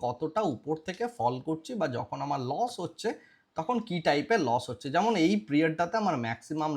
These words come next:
লস হয়েছে, maybe এই পিরিয়ডটাতে আমার দশ পার্সেন্টের কাছাকাছি লস হয়েছে, but overall স্ট্র্যাটেজি কিন্তু প্রথম থেকে আমাকে প্রফিট দিয়ে গিয়েছে। এটা কোনো একটা, দুটো, তিনটে ট্রেডের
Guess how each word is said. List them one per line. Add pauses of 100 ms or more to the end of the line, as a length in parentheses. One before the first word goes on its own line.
লস
হয়েছে,
maybe
এই
পিরিয়ডটাতে
আমার (420)
দশ (100)
পার্সেন্টের
কাছাকাছি
লস
হয়েছে,
but (160)
overall (360)
স্ট্র্যাটেজি
কিন্তু
প্রথম
থেকে
আমাকে
প্রফিট
দিয়ে
গিয়েছে।
এটা
কোনো
একটা,
দুটো,
তিনটে
ট্রেডের